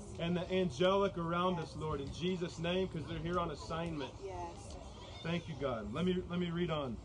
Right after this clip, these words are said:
Speaker 1: <clears throat> And the Lord said, "I am the Lord God of Abraham your father, and the God of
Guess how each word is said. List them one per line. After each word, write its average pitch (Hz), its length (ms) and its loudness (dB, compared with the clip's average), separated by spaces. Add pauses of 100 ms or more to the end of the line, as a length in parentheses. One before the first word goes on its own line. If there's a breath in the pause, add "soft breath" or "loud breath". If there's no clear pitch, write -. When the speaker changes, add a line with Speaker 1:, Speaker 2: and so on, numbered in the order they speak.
(1600)
Speaker 1:
<clears throat> 185 300 2 (320)
And 147 80 -2
the 151 60 0
Lord 185 260 6
said, 185 300 4
"I 190 200 2
am 190 180 4
the 156 120 -2
Lord 185 380 4
God 190 260 6
of 170 160 2
Abraham 185 460 6
your 156 220 -2
father, 196 460 2 (560)
and 160 140 -2
the 147 60 -2
God 180 320 4
of 180 100 2